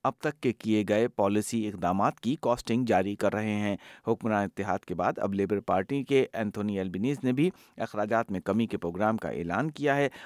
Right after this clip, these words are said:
ان کا کہنا ہے کہ لیبر حکومت کمیونٹی ڈیولپمنٹ گرانٹ پروگرام میں تین سو پچاس ملین ڈالر کی کٹوتی کرے گی۔ ان کا کہنا تھا کہ اس کٹوتی سے بجٹ خسارے میں صفر اشاریہ سات پانچ بلین ڈالر کی کمی ہوگی۔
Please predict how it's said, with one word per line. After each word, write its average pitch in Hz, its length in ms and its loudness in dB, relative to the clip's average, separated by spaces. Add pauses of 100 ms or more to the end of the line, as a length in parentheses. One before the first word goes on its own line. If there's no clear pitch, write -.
ان 127 140 2
کا 104 100 0
کہنا 107 340 -2
ہے 127 120 0
کہ 120 100 -4
لیبر 98 360 0
حکومت 117 600 -2
کمیونٹی 139 500 2
ڈیولپمنٹ 110 500 0 (200)
گرانٹ 104 300 -2 (100)
پروگرام 107 420 0
میں 113 140 2 (240)
تین 139 220 0
سو 135 140 -4
پچاس 117 540 -2
ملین 104 340 -2
ڈالر 101 300 2
کی 120 220 -10
کٹوتی 92 440 -2
کرے 98 300 -2
گی۔ 147 140 2 (240)
ان 143 140 0
کا 120 120 0
کہنا 127 260 -2
تھا 165 180 -2
کہ 156 240 0
اس - 140 -6
کٹوتی 117 520 0
سے 160 200 -2
بجٹ 113 400 0
خسارے 107 420 0
میں 131 160 0
صفر 135 320 0
اشاریہ 107 400 0 (120)
سات 120 320 -2
پانچ 104 240 0
بلین 98 340 -2
ڈالر 98 280 2
کی 110 340 -6
کمی 101 240 -2
ہوگی۔ 101 320 -6